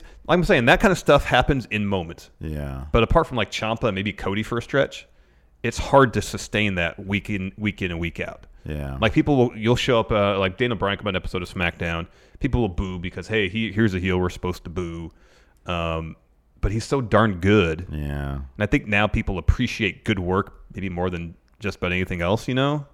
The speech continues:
Speaker 2: Yeah, the curtains
Speaker 1: They wanna
Speaker 2: to,
Speaker 1: go,
Speaker 2: yeah.
Speaker 1: they wanna go to a show and be entertained. And if you're entertaining as a heel or a face, they're gonna embrace
Speaker 2: Dude, you
Speaker 1: you.
Speaker 2: know, the people that, 'cause I know Brian Zane is, like, an old school guy like that. And of course, obviously the most, you know, the,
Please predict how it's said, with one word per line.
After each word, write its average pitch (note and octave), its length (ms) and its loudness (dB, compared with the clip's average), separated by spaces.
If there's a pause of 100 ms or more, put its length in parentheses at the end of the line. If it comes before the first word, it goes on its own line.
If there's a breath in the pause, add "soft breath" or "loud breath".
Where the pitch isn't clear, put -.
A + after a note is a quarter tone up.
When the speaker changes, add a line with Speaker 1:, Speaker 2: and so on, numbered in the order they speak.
(240)
Speaker 2:
Yeah, E3+ 200 -6
the E3+ 140 -4
curtains G3 320 -6
Speaker 1:
They C#3 80 6
wanna E3+ 200 6
Speaker 2:
to, B2+ 40 -2
Speaker 1:
go, D3+ 200 12
Speaker 2:
yeah. A#2+ 60 4
Speaker 1:
they C#3+ 120 6
wanna D3+ 240 2
go C3 160 4
to C3+ 80 8
a A#2+ 40 6
show B2+ 200 2
and A#2+ 100 2
be A#2 80 6
entertained. F2+ 480 0
And F2 100 -6
if F2 120 -4
you're C3 100 4
entertaining G#2 440 0
as F#2 120 0
a E2+ 60 -4
heel G2 220 0
or E2+ 80 2
a D#2+ 40 -4
face, F2 240 -2
they're G2 140 -8
gonna F#2 160 -2
embrace F2 340 0
Speaker 2:
Dude, D#3+ 60 -6
you - 20 -2
Speaker 1:
you. F3+ 60 0
Speaker 2:
know, F3 100 2
the D#3 140 -2
people G3+ 380 -2
that, B2 220 4
'cause E3 140 -2
I G3 80 0
know G#3 140 2
Brian B2 340 4
Zane G#2 260 0
is, G2 140 -4
like, F#2 220 -2
an F#2 80 -2
old F2 240 -4
school F2 260 -6
guy E2 200 2
like E2 240 0
that. D2+ 340 0
And - 20 -8
of D2+ 120 -10
course, E2 200 -6
obviously D2+ 400 -6
the C#2+ 60 -8
most, C#2+ 360 -10
you E2+ 120 -6
know, D2 280 -8
the, C#2+ 100 -14